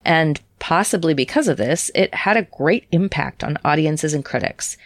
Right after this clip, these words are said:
It went on to be nominated for eleven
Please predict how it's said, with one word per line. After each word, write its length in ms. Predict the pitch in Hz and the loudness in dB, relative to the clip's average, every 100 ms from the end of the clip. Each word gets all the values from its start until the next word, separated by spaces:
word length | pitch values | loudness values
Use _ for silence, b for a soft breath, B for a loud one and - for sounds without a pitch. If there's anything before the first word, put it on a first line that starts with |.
| b b _ _ - | b b _ _ 0
It 160 | 190 | 2
went 240 | 185 202 - | 4 2 4
on 220 | 165 180 | 2 2
to 80 | 180 | 2
be 80 | 165 | 2
nominated 580 | 139 139 143 143 143 135 | 2 2 2 2 2 0
for 140 | 135 | -4
eleven 340 | 135 139 135 | 0 0 0